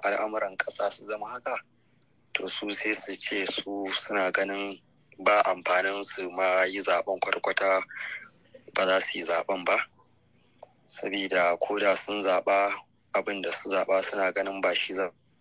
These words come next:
a ba su ba, to ba wahalan su zo suna wahal da kansu a wajen zaɓe a kan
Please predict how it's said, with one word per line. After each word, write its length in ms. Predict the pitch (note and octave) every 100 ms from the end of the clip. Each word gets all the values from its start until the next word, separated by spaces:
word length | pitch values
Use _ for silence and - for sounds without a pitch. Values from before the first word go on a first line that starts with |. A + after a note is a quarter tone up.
| -
a 180 | F#2 F#2
ba 160 | F#2+
su 160 | F#2+ F2
ba, 160 | F#2+ F#2+
to 180 | F#2+ F#2
ba 240 | F#2+ F#2
wahalan 340 | F2 F2 F2+ F#2
su 140 | -
zo 100 | F2+
suna 260 | F#2 G2 F#2
wahal 280 | F#2+ F#2 F#2
da 100 | -
kansu 460 | - - F#2 - E3+ _ - - - - - -
a 300 | F2+ F2 E2+
wajen 440 | F2 F#2 G2 G2 F#2+
zaɓe 480 | F2+ D#2+ G2 G2 - - - - - - - - - - - -
a 120 | G2
kan 220 | F#2 G2